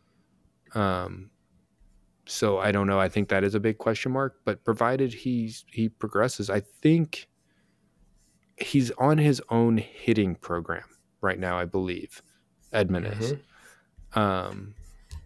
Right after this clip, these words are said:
Speaker 1: but he's not been very clear about what the progression will be for that. So we really have no idea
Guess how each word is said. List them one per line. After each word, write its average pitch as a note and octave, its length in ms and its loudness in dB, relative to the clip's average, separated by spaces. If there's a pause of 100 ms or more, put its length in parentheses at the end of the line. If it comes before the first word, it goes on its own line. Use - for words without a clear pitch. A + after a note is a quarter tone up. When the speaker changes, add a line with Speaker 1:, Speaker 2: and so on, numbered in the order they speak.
(400)
Speaker 1:
but G#2 160 0
he's G#2+ 220 2
not A#2 280 0
been A#2+ 140 0
very A2 260 0
clear A2 400 2
about G2 240 0
what G2+ 180 0
the G2 60 0
progression F#2 760 0
will F2+ 300 -2
be F2+ 200 -2
for - 220 -6
that. E2+ 280 -8 (200)
So F2+ 600 0 (240)
we G2+ 120 0
really G#2 540 4
have F#2+ 200 -2
no F#2 220 2
idea F2 560 -2